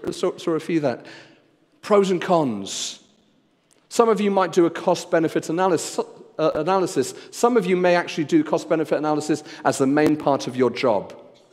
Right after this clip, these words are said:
I looked at that as a career once. I put down the costs and the benefits, and thankfully for, for me, um, I, I didn't go down that route. Probably thankfully for everyone else as well.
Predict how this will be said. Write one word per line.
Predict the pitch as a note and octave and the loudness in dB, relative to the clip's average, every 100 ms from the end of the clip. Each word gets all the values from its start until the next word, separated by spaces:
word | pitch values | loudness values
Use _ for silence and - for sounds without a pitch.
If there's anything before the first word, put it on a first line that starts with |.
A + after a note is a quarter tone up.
| _ _ _ _ _ _ _ _ _ - | _ _ _ _ _ _ _ _ _ -2
I | D3+ | 2
looked | D#3 - - | 4 4 2
at | D#3 | 0
that | - B2+ | 0 -2
as | B2+ | -4
a | C3 | -6
career | - D#3 C3 | 0 4 4
once. | G2 F2+ - - - - _ _ _ _ _ _ _ _ _ _ _ _ _ _ _ _ _ - | 2 -4 -10 -14 -14 -20 _ _ _ _ _ _ _ _ _ _ _ _ _ _ _ _ _ -16
I | |
put | B2+ C3 - | -8 -6 -2
down | A#2 A2+ | -2 -2
the | G#2 | -4
costs | - A2+ - - - | -2 -2 -2 -10 -12
and | A2+ | -8
the | G#2 | -4
benefits, | A2 G#2 - - - - - _ _ _ _ _ | -4 -4 -6 -8 -12 -16 -18 _ _ _ _ _
and | G#2+ G2 F2+ - - _ _ _ | -8 -8 -10 -14 -18 _ _ _
thankfully | - G#2 - G2 F2+ - _ | -14 -14 -10 -12 -12 -20 _
for, | - A#2 | -12 -12
for | - | -10
me, | G#2+ F#2 F2 - - - | -8 -8 -8 -18 -20 -14
um, | F#2+ F2+ F2 - - _ - | -12 -12 -14 -20 -20 _ -12
I, | F#2+ | -12
I | F2+ - | -12 -16
didn't | G#2 F#2+ | -14 -12
go | F#2+ | -12
down | F2+ F2+ | -12 -14
that | F2 | -12
route. | E2+ - - _ - | -14 -14 -20 _ -2
Probably | D3 B2 | 0 0
thankfully | A2 A#2 - G2+ | -4 -6 -8 -10
for | - G#2 | -6 -6
everyone | G2 G2 | -6 -8
else | F2+ - | -10 -14
as | - | -16
well. | D#2+ D#2 | -18 -18